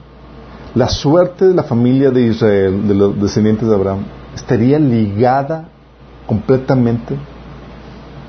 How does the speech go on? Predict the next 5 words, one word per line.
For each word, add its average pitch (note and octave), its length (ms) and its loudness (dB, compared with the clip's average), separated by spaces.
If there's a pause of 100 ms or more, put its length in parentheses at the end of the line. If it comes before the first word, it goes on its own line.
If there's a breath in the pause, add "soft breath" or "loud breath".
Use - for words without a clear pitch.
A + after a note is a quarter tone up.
(420)
con G#2+ 180 2
el, G2+ 180 0 (920)
con A2 120 2
el G#2 80 2
Mesías. - 560 -4